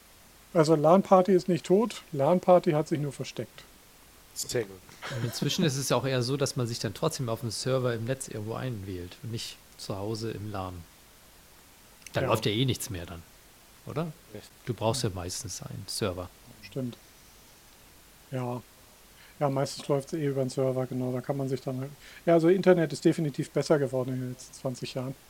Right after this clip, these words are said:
Speaker 1: Also die Verbindung, so dass lan gar nicht mehr so dringend notwendig ist, aber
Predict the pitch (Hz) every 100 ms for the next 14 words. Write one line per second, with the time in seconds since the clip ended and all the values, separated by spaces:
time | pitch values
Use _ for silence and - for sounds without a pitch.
0 | - - - 131 127 123 143 131 135 135
1 | 131 - - 160 147 - - 139 135 147
2 | 147 139 135 135 135 143 175 160 139 143
3 | - 139 160 180 185 156 147